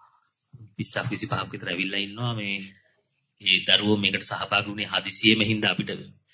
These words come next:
ඒ දරුවන් වෙනුවෙන් විශේෂයෙන් මුකුත්, අ, සංවිධානය කරගන්නත් බැරි වුණා. අ, මං හිතනවා මේ ප්‍රශ්න අඩුවීම ඒ දරුවන් එක්ක සංවාදයක් ගොඩනගන්න හරි නැත්නම්, අ,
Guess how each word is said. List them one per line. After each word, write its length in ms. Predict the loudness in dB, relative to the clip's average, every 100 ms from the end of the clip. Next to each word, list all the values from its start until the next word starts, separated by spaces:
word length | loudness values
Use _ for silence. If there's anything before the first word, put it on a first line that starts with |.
| _ _ _
ඒ 180 | -12 -6
දරුවන් 340 | -4 -2 -2 -4
වෙනුවෙන් 360 | -4 -2 -4 -4 -10
විශේෂයෙන් 480 | -4 2 4 4 2
මුකුත්, 280 | 2 0 -2 -4 -14 -18 -18 _ _ _ _ _ _ _
අ, 60 | -10 -8 -6
සංවිධානය 560 | 0 0 0 -4 -4 -4
කරගන්නත් 480 | -4 -6 -8 -10 -4
බැරි 200 | 2 4
වුණා. 240 | 4 4 2 -2 -16 -20 -20 -16
අ, 120 | -4 0 2 0
මං 220 | -2 -4 -2
හිතනවා 340 | 0 -2 -2
මේ 140 | -4
ප්‍රශ්න 340 | -6 -4 -4 0
අඩුවීම 460 | 0 2 4 2 0 -6 -10 -20 _ -20 _ 0
ඒ 180 | 2 2 0 -8 -2
දරුවන් 380 | 4 6 6 4
එක්ක 160 | 0 -2
සංවාදයක් 680 | -4 -8 -8 -8 -8 -8 -6
ගොඩනගන්න 500 | -4 -4 -4 -8 -10
හරි 200 | -10 -8
නැත්නම්, 380 | -8 -6 -6 -6 -10 -18 _ _ _ _
අ, 60 | -4